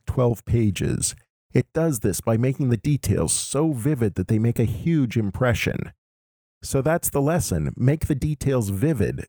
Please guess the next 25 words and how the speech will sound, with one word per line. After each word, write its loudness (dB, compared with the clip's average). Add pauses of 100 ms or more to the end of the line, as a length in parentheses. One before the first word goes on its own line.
Don't 0
be 0
shy 2
with -2
them. -2 (640)
And 0
if -2
they 2
are 2
sufficiently 0
vivid, 2
you 0
can 0
get -2
through 0
your 2
setup 0
quickly 0
and 2
then 0
get 2
on 0
to 0
the 0
story. 0